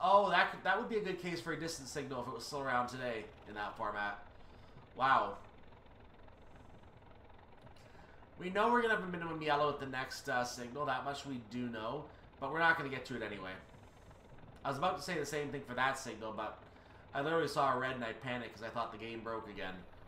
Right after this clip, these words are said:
Whoa! Whoopsie. Darn it, gas speeding penalty. No longer perfect. I did redo the red. I was having a perfect run. Just the, uh... I shouldn't be speeding here anyway. Look at this. The depot entry's right here. I need to stop right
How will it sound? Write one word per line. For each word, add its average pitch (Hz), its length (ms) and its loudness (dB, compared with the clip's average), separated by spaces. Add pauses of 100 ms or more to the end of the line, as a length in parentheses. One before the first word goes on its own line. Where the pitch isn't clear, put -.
(200)
Whoa! 180 680 6
Whoopsie. 151 440 -4 (760)
Darn 220 220 6
it, 214 140 2
gas 170 240 8
speeding 139 240 -4
penalty. 127 380 -4
No 143 140 0
longer 143 280 2
perfect. - 420 -4 (520)
I 170 180 8
did 202 180 4
redo 185 240 0
the 160 80 0
red. 147 200 4
I 135 100 4
was 135 200 2
having 123 240 2
a 120 40 -4
perfect 113 380 -6
run. 110 280 2
Just 123 240 -8
the, 120 260 -4
uh... 110 280 2 (1900)
I 156 60 0
shouldn't 240 220 0
be 131 60 -6
speeding 147 320 -2
here 139 160 2
anyway. 151 300 0
Look 147 140 -2
at - 80 -10
this. 165 200 -2
The 123 80 -10
depot 151 280 -4
entry's 135 260 -4
right 131 220 -4
here. 123 220 -4
I 113 40 -4
need 135 200 -8
to 127 100 -6
stop 123 420 0
right 113 200 -4